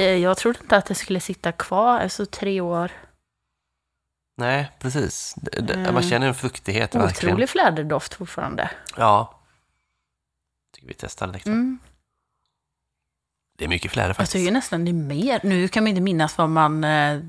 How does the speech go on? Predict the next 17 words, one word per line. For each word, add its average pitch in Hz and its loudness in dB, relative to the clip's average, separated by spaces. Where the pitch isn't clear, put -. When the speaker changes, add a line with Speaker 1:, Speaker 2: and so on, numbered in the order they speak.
Speaker 1:
drack 170 -2
då. 233 6
Men 196 4
det 202 -2
är - -4
så 214 6
här, 180 8
rabarber 190 6
överlag 214 6
är 180 0
ganska 175 -4
sån 156 -2
hög, 156 4
den 165 -2
här 156 -2
oxalsyran, 185 2
Speaker 2:
Mm. 127 -2